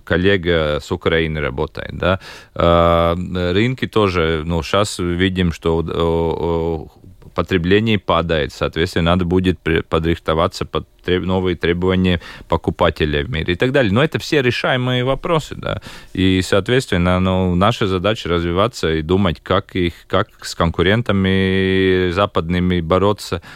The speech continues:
и так далее. Ну, и когда не хватает уже мощностей или, или, э, своих сил, вот и тогда идти к государству и говорить: "Вот нам надо, чтобы прожить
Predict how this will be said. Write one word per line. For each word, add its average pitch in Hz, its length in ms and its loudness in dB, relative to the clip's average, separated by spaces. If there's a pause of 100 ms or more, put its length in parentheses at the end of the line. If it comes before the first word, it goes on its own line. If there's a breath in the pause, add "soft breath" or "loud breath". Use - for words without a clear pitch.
(240 loud breath)
и - 80 -6
так 123 220 0
далее. 135 380 0
Ну, 120 440 -6 (200 loud breath)
и 110 120 0
когда 101 400 0
не 101 160 0
хватает 127 580 -2
уже 92 340 2
мощностей 90 680 0
или, 85 160 -2
или, 87 420 -2 (240 loud breath)
э, 87 380 2
своих 98 360 0
сил, 85 340 -4
вот 85 220 -8
и 92 60 -10
тогда 98 360 0
идти 85 200 -6
к - 60 -6
государству 92 560 -2
и - 20 -4
говорить: 82 200 -6
"Вот 85 140 -6
нам 95 340 0
надо, 110 360 0
чтобы 90 220 -8
прожить 82 420 -4